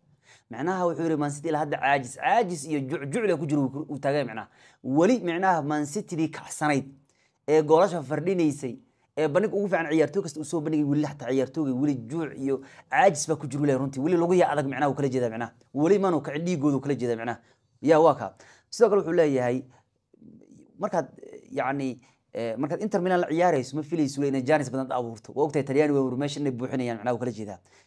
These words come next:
Yaa. Laakiin waxaan helnay jaanisyo weyn baan helnay, balse waxa weeyaan caawa saan u ciyaarnay wuri. Waan ka fiicnay sida laba sano ka hore Champions League aan u ciyaarnay weli runtii. Ninka Pep Guardiola sida kaa dhahaya.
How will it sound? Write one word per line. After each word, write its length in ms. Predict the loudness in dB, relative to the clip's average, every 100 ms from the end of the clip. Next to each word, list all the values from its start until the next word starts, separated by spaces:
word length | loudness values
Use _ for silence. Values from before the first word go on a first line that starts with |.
| _
Yaa. 220 | 0 0 -2 -20 _ _ _
Laakiin 260 | -4 -2 -2
waxaan 180 | -2 -2
helnay 180 | -2
jaanisyo 320 | 0 0 2 2
weyn 140 | 2
baan 140 | 2 0
helnay, 320 | 0 -2 -2 -10 _ _ _
balse 280 | -4 -4 0 0
waxa 140 | 2 2
weeyaan 360 | 4 2 -2 -12 _ _ 0
caawa 240 | 2 2
saan 180 | 0 -2
u 100 | 0
ciyaarnay 280 | 2 2 0
wuri. 240 | -4 -8 -14 _
Waan 160 | -6 -4
ka 100 | -6
fiicnay 300 | -6 -4 -4
sida 180 | -2 0
laba 160 | 0
sano 200 | -2 -8
ka 100 | -8
hore 180 | -8 -8 -10 _ _
Champions 280 | -2 0 0
League 20 |
aan 160 | -2
u 40 | -4
ciyaarnay 240 | -4 -4 -4
weli 160 | -6
runtii. 320 | -6 -10 -12 -14 _ _
Ninka 380 | -10 -6 -6 -8 -4
Pep 120 | -4
Guardiola 240 | -2 -4 -4
sida 200 | -6 -8
kaa 140 | -4
dhahaya. 340 | -2 0 0